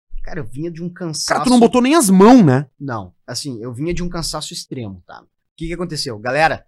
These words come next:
Speaker 1: não foi desmaio, eu dormi em pé. Porque quando é desmaio, tu vai ficar ali de seis a dez segundos no chão pra se levantar. Eu dormi em pé. Eu caí, virei e me levantei. O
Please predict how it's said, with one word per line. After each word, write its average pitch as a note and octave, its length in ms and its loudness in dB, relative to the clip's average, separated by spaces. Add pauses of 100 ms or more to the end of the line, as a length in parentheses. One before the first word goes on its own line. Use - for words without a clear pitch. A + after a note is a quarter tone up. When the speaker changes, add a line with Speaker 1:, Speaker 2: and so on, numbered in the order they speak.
Speaker 1:
não C3 200 -8
foi C3+ 240 -14
desmaio, A2 420 -10 (100)
eu C3 80 -16
dormi A2+ 380 -12
em A#2+ 100 -12 (140)
pé. - 180 -20 (640)
Porque D3 220 -14
quando G#3 280 -6
é G#3 80 -2
desmaio, A2+ 720 -10 (240)
tu - 80 -20
vai D3+ 160 -6
ficar D3+ 260 -10
ali D3+ 180 -8
de C#3+ 120 -14
seis E3 460 -8
a E3 80 -8
dez C#3 480 -10
segundos C3 420 -10
no C3 120 -10
chão A#2+ 380 -10
pra G#2+ 100 -14
se - 160 -14
levantar. F#2 340 -18 (1400)
Eu F3 100 -4
dormi F#3 600 -4
em F3 160 -12
pé. C3 380 -14
Eu C#3+ 100 -8
caí, F3 560 0 (320)
virei F3 360 -2
e G#3+ 40 -4
me G3+ 80 -4
levantei. D#3 380 -12
O E2+ 60 -16